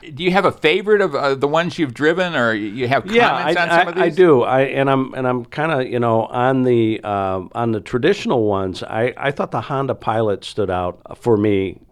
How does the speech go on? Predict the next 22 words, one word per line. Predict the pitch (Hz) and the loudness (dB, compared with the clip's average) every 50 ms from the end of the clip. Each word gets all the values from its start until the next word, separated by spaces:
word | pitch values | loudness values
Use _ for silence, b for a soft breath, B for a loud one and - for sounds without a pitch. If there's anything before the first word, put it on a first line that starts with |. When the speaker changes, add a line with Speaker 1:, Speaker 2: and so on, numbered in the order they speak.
| _ - | _ -14
Speaker 2:
uh, | - 95 98 92 92 | -10 -6 -6 -6 -6
primarily | 87 - - - 135 131 135 147 180 165 147 139 | -8 -8 -6 -4 0 2 2 2 2 2 -2 -4
for | - - 135 120 113 | -6 -2 0 2 2
its | 101 - - | 2 0 -4
drivability | - 101 98 101 110 98 101 92 87 101 98 98 101 95 98 98 98 98 95 - _ - | -6 -4 -2 -2 -2 -2 -4 -4 -4 -4 -2 -2 -2 -2 -2 -2 -4 -6 -8 -12 _ -14
and | - 90 87 80 | -12 -12 -12 -12
comfort | - - 98 98 90 - 101 92 90 - | -10 -10 -10 -10 -6 -6 -6 -6 -6 -8
and, | 85 85 85 82 80 78 78 - - | -12 -10 -10 -10 -10 -10 -12 -14 -16
and, | - 82 80 80 80 78 78 78 - - | -16 -14 -12 -12 -12 -12 -12 -12 -14 -14
uh, | - 78 76 73 | -16 -16 -16 -16
quietness. | - - - - 92 87 87 85 73 - - 82 71 - - - - _ _ _ _ | -18 -16 -10 -8 -6 -6 -4 -6 -8 -10 -12 -16 -16 -16 -18 -20 -20 _ _ _ _
And | - 87 85 82 - | -12 -12 -12 -10 -12
it | - 87 82 95 104 | -12 -14 -14 -16 -14
just | 104 - 107 - - | -12 -10 -10 -10 -8
was | 92 95 90 82 - | -8 -8 -8 -8 -8
really | 92 95 113 120 120 110 98 92 92 b b b b b b b b b | -6 -4 -2 -2 -2 -2 -4 -6 -10 b b b b b b b b b
a, | - - - _ - - - - | -16 -16 -16 _ -18 -18 -14 -12
a | - | -10
well | 120 104 104 117 123 123 120 120 | -8 -2 2 4 4 6 4 4
put | - - 123 117 - - | 2 0 -6 -6 -6 -6
together | 110 95 87 101 101 92 98 95 | -8 -4 -2 -2 -2 -2 -4 -4
vehicle. | 87 113 127 127 117 117 - 80 69 - | -4 -2 0 0 -2 -2 -6 -10 -12 -12